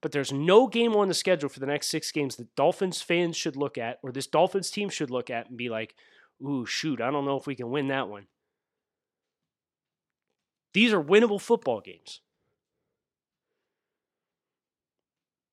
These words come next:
I'd like to see at least four and two over the next six, which would put the Dolphins with four games left at seven and five.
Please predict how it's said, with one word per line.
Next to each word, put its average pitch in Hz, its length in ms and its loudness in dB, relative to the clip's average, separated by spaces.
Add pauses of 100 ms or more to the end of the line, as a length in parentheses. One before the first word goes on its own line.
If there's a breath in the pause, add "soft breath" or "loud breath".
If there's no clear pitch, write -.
(260)
I'd 196 200 8
like 196 260 2
to 190 80 -2
see 180 240 -2
at 151 80 -4
least 175 260 -4
four 156 260 -2
and 135 140 -4
two 101 200 -12 (600)
over 139 140 -4
the 123 100 -6
next 127 280 -2
six, - 340 -10
which 143 180 -4
would 139 160 -6
put 202 240 0
the 262 60 -2
Dolphins 202 600 4 (340 soft breath)
with 110 160 -12
four 147 360 -2
games 208 340 0
left 190 360 2 (300 soft breath)
at 139 100 -8
seven 147 320 0
and 143 100 -6
five. - 380 -12